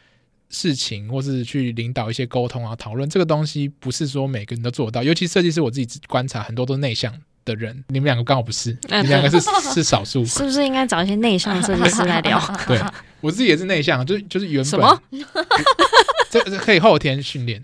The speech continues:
Speaker 1: 我也不是那种，就，哦，就是每天都很嗨、活力充沛，然后就大家一起来干什么，对，就还是会有一些，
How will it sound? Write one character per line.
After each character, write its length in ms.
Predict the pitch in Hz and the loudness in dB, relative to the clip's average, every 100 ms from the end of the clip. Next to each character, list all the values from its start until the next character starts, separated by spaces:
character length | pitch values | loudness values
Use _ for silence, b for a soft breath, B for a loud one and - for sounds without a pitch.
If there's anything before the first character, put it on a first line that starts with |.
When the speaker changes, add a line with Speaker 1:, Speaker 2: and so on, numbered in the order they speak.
| 143 | 2
Speaker 1:
我 140 | 175 | 6
也 60 | 214 | 6
不 80 | |
是 80 | 165 | 6
那 80 | 190 | 2
种， 140 | 151 | 2
就， 60 | 151 | 2
哦， 420 | 190 190 202 175 175 | 2 4 2 2 -2
就 160 | - 175 | -4 -2
是 100 | 165 | -2
每 160 | 147 123 | 0 0
天 160 | 156 | 2
都 120 | 165 151 | 2 0
很 120 | 123 | -2
嗨、 280 | - 120 123 | -2 0 0
活 200 | 120 120 | -2 -2
力 100 | 120 | -2
充 240 | - 107 | -6 -8
沛， 220 | - 107 | -8 -8
然 80 | 104 | -8
后 60 | 107 | -8
就 100 | 110 | -6
大 160 | 135 | -2
家 80 | 131 | -2
一 40 | 139 | -2
起 120 | - | -4
来 80 | - | -8
干 180 | 131 | -8
什 140 | 110 - | -8 -12
么， 100 | 117 | -18
对， 180 | - 127 | -14 -6
就 120 | 165 | 2
还 140 | 165 | 4
是 80 | 185 | 6
会 160 | 202 202 | 6 6
有 220 | 139 123 | 8 4
一 120 | 156 | 2
些， 360 | 160 156 156 | 2 6 6